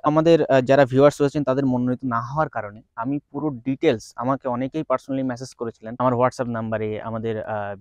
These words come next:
ডাইরেক্ট মেসেজ করেছিলেন যে, যে "দাদা একটু ভিডিওটা লেন্দি করুন, টোটাল একটু প্রকাশ্যে বলুন যে কিভাবে কি ট্রিটমেন্ট হয়।" কারণ actually গঙ্গাবর্ধন যেটা হয়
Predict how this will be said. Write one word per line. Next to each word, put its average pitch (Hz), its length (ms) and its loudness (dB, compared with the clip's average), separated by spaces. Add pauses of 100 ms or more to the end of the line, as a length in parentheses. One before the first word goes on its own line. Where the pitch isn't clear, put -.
ডাইরেক্ট 113 440 -10 (160)
মেসেজ 117 400 -8
করেছিলেন 107 460 -12
যে, 107 260 -8
যে 123 80 2
"দাদা 123 220 8
একটু 135 220 2
ভিডিওটা 127 400 2
লেন্দি 135 360 4
করুন, 107 280 -6
টোটাল 127 300 -2
একটু 135 180 -6
প্রকাশ্যে 127 480 -4
বলুন 131 400 -2
যে 127 100 -4
কিভাবে 127 360 -4
কি 127 100 -8
ট্রিটমেন্ট 117 540 -6
হয়।" 107 140 -8
কারণ 120 260 -4 (460)
actually 180 260 0
গঙ্গাবর্ধন 170 600 2
যেটা 135 220 0
হয় 113 220 -4